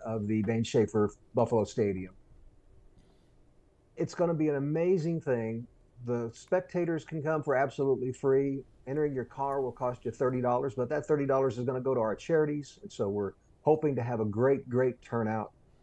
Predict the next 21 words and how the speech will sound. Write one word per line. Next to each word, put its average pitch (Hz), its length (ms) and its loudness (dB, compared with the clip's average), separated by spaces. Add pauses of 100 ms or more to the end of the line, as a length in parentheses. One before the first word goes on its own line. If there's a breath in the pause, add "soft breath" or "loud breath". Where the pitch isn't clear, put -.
(300)
A 113 60 2
lot 139 240 8
of 139 80 0
folks, 139 260 0
last 135 340 2
year 151 140 0
we 143 80 -2
did, 139 140 0
had 131 260 -2
a 107 60 -2
blast 117 580 0
with 104 140 -2
it, 117 240 -2
and 107 320 -4
a 98 80 -6
big 127 200 2
football 135 300 4
game 127 260 2
right 117 160 4
afterwards. 123 600 -2 (560)
So 127 560 6